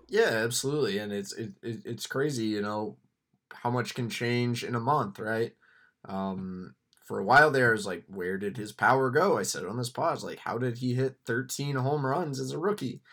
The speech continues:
Seemed like he was never gonna, he literally had zero barrels coming into April. And now he has three homers in ten games. And he's getting, getting you back to, like, "Oh, how good can Akil Baddoo be?" And, and again, the answer is probably somewhere in between.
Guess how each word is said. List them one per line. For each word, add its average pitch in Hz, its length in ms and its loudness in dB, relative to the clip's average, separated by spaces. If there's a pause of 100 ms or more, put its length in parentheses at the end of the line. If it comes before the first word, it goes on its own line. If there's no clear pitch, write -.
(180)
Seemed 147 220 -6
like 147 140 0
he 156 120 -2
was 139 160 -2
never 127 280 4
gonna, 143 260 0
he 131 120 -4
literally 160 420 0
had 156 200 0
zero 175 420 0
barrels 165 640 2
coming 156 300 -6
into 170 320 -4 (240)
April. 123 540 -2
And 113 80 -2
now 147 140 4
he 147 100 4
has 127 160 2
three 131 280 -2
homers 120 420 -2
in 104 120 -8
ten 107 240 -6
games. 95 500 -6 (520)
And 90 120 -14
he's 90 140 -12
getting, 98 280 -6
getting 92 180 -8
you 98 80 -4
back 98 220 -4
to, - 80 -8
like, 95 140 -2
"Oh, 220 220 4
how 104 240 -6
good 107 260 -10
can 120 140 -4
Akil 135 300 -4
Baddoo 143 340 -4
be?" 160 260 -2 (300)
And, 214 480 -2
and 214 140 0
again, 120 240 0
the 120 100 0
answer 123 240 -4
is 120 60 -12
probably 117 180 0
somewhere 120 300 -2
in 123 80 2
between. 98 320 -6